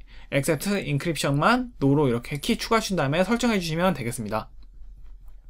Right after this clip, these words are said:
그래서 아이오에스도 일단 설정을 마쳤고요. 이제 우리가 아직 안 한 게 앱 아이콘 넣는 거랑 그 다음에 어, 앱 번들 아이디 설정하는 건데 그것도 이제 어떻게 하면 쉽게 할 수 있는지도 좀 이따 알아보도록 하겠습니다.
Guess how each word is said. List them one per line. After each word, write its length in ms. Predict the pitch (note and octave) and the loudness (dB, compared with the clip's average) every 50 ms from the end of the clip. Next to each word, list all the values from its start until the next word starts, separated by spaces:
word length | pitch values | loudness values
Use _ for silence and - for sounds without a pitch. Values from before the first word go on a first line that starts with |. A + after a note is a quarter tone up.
| - - - - - - - - - - - - - - - - - - - - - - - - - | -18 -18 -18 -18 -18 -20 -20 -20 -20 -20 -18 -16 -14 -12 -12 -12 -14 -16 -16 -16 -18 -18 -18 -20 -18
그래서 180 | - - - D#3 | -4 2 2 4
아이오에스도 540 | A#2 D3+ G#3 C4+ D4+ C#4+ C#4+ C4+ A#3+ A#3 G3 | 6 6 6 6 6 4 4 4 6 6 6
일단 200 | E3 D#3 D#3+ D#3+ | 6 6 4 4
설정을 340 | G3+ B3+ A#3+ C#4 B3+ A3+ | 2 2 4 4 4 4
마쳤고요. 640 | E3 G#2+ A2 - D3+ C#3 D3+ E3 G#3 F#3 A2 - - - - - - - - - | 4 2 0 -2 -2 4 8 8 10 10 8 6 0 -10 -14 -16 -16 -16 -12 -6
이제 160 | - D#3+ G#3 | 2 6 6
우리가 280 | F#3+ D3+ D#3+ F3 E3+ C#3+ | 8 8 8 8 8 6
아직 160 | D3 D#3 C#3+ | 6 6 4
안 100 | B2+ C3 | 4 4
한 140 | B2+ C3+ D3+ | 4 2 2
게 280 | F3+ F3 D3+ - - - - - - - - - - - | 2 0 0 -2 -4 -10 -16 -16 -14 -14 -14 -6 2 6
앱 160 | F3 F#3+ F3 | 8 8 10
아이콘 340 | C#3 B2+ E3+ F3 - - F3 | 10 8 6 6 4 4 2
넣는 280 | C3 B2 B2+ C3 B2+ A#2+ | 2 4 2 2 2 4
거랑 380 | A#2 B2 D#3 E3 D3 A#2 G#2+ - | 4 6 6 6 6 4 2 -2
그 100 | - D3+ | 0 2
다음에 500 | D3 C3+ C3+ B2 C3+ F3 A#3 D#4 - - - - - - - - - - - - - - - - - - - - - - - - - - - - - - - - - - - - - - - - - | 4 4 6 6 6 4 4 2 0 -4 -14 -14 -14 -14 -14 -14 -14 -14 -14 -14 -14 -14 -14 -14 -14 -16 -18 -20 -20 -20 -20 -20 -20 -20 -20 -20 -20 -20 -20 -20 -20 -18 -18 -18 -18 -18 -10 -4 -2
어, 640 | B2 B2 A#2+ B2 A#2+ B2 A#2 A#2+ A#2+ A#2+ A#2 A#2+ - - - - - - - _ - - - _ - - | 0 0 2 2 0 0 0 0 0 -2 -2 -4 -8 -12 -20 -20 -20 -20 -20 _ -20 -20 -20 _ -4 0
앱 120 | D3+ E3+ - | 0 2 4
번들 400 | - C#3 C#3 C#3 C#3+ B2 A2+ - | 4 6 6 6 6 4 4 2
아이디 260 | - B2 C#3 C#3 C3+ | 2 2 4 4 4
설정하는 440 | C#3 F3 G3 - F#3+ E3+ G3 A3 G#3+ | 2 2 2 2 2 4 4 4 4
건데 340 | F#3+ F3 C#3+ C3+ E3+ A3+ - | 4 4 6 4 4 2 2
그것도 340 | - - - C#3 B2+ - D3+ | -2 0 0 0 2 2 0
이제 260 | B2+ B2 D#3+ G#3 A3+ - | 2 2 2 0 0 2
어떻게 300 | C3+ C#3 - - - F#3 | 0 -2 -2 0 -2 0
하면 180 | F3+ F3+ E3+ | 0 0 0
쉽게 240 | D#3 - - - A3+ | -2 -2 2 6 6
할 80 | A3 G#3 | 6 6
수 100 | - F3 | 4 0
있는지도 460 | C3 A#2+ A#2 A#2 C3 F3+ G#3+ A3+ A3 | 0 0 0 0 0 0 2 0 0
좀 140 | G3 G#3+ G#3 | -2 0 0
이따 140 | G3 - B2 | 2 4 4
알아보도록 380 | B2 B2+ B2+ B2+ B2 A#2+ - - | 4 4 4 2 0 0 0 0
하겠습니다. 480 | F3+ D3+ - - G#2 G2+ A2+ G#2 - | 0 -2 -2 -4 -8 -10 -10 -14 -16